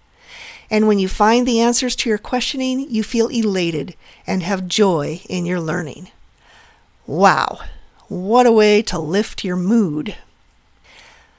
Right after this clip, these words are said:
So I encourage you to continue to cultivate an attitude of curiosity. That starts by admitting that you don't know something. And then you actively ask questions, especially why and how.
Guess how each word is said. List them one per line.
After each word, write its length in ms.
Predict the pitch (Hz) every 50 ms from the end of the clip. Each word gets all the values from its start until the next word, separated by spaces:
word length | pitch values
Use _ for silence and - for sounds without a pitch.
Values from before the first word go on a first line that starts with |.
| _ _ _
So 220 | - - - 269 247
I 140 | 269 285
encourage 500 | 320 359 349 - - 302 285 277 247 -
you 240 | 220 196 170 175 185
to 140 | - - -
continue 480 | - - 220 214 - - 240 233 240 254
to 180 | - - 277
cultivate 640 | - - - 214 185 185 - 196 180 170 160 170 -
an 140 | - 185 175
attitude 500 | 170 156 151 156 151 - - 165 156 151
of 140 | 151 - -
curiosity. 960 | - - 170 - 165 160 156 147 165 - - - - - - - - - _ _ _ _ _ _ _ - - - - - _ _
That 240 | - 202 208 202 -
starts 420 | - - - 240 233 247 - - -
by 180 | - 226 226
admitting 640 | 226 226 208 196 180 170 160 156 156 175 196 196 - _ -
that 140 | - 196 190
you 100 | 208 220
don't 300 | 196 208 202 214 - -
know 180 | 214 208 214
something. 580 | 214 - - - 151 - - - - - - - _ _ _ _ _ _ _ _ _ _ _ _ - - - - _ _ _ -
And 160 | - 214 214
then 100 | 208 214
you 100 | 220 220 -
actively 520 | - 170 175 - - 220 202 202 190 175
ask 240 | 165 165 190 - -
questions, 640 | - - 339 - - - - 147 151 156 156 - - - -
especially 640 | - 190 - - - 180 170 - - - 202 214 220 220
why 500 | 202 185 180 170 160 151 151 175 190 -
and 160 | - 180 185 -
how. 460 | - - - 160 - - - -